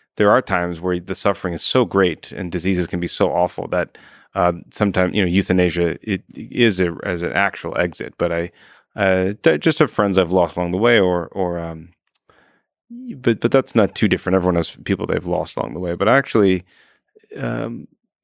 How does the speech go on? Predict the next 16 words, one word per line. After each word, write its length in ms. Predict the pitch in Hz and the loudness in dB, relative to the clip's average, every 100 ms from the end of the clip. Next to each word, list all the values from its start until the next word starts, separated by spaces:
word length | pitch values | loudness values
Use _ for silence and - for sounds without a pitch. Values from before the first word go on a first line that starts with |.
| _ | _
was 220 | 127 135 123 | 0 0 4
never, 380 | 160 151 101 - | 2 4 0 -4
never 340 | 117 120 131 | -2 0 0
too 320 | 123 - 147 135 | -4 -4 -4 -4
dark 440 | 90 98 101 92 | 2 4 4 0
of 100 | 87 | -6
a 60 | 85 | -8
childhood 600 | - 95 92 87 90 87 | 0 0 0 -2 -4 -2
or 100 | 85 | -4
of 80 | 85 | -6
a, 60 | 85 85 - | -10 -12 -8
a 60 | 87 | -6
dark 300 | 78 92 - | 0 -2 0
place. 140 | 95 | 2
I 60 | 98 | 4
mean, 220 | 98 92 | 2 0